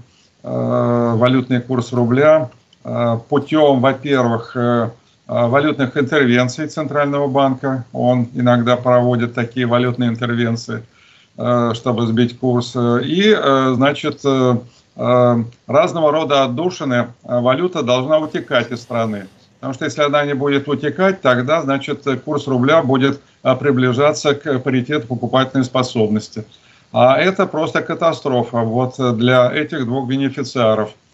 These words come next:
Поэтому, значит, э, э, президентские указы от двадцать восьмого февраля прошлого года и от первого марта, они ввели достаточно жесткие ограничения и запреты на,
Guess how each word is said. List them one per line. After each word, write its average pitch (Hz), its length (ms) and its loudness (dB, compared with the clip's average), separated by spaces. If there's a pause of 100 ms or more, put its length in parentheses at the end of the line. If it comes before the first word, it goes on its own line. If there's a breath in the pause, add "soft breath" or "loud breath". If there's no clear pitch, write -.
(340)
Поэтому, 151 560 0
значит, 139 500 -2
э, 131 280 2 (160)
э, 127 420 4
президентские 147 600 0
указы 117 500 2
от 117 100 0
двадцать 147 260 -2
восьмого 135 420 -2
февраля 117 720 2 (160)
прошлого 127 460 -2
года 123 280 0
и - 40 2
от 120 100 -2
первого 131 320 -2
марта, 123 500 2 (320 soft breath)
они 165 260 -4
ввели 143 320 0
достаточно 127 580 0
жесткие 139 420 -2
ограничения 123 640 0
и 120 40 2
запреты 120 600 0
на, 123 380 2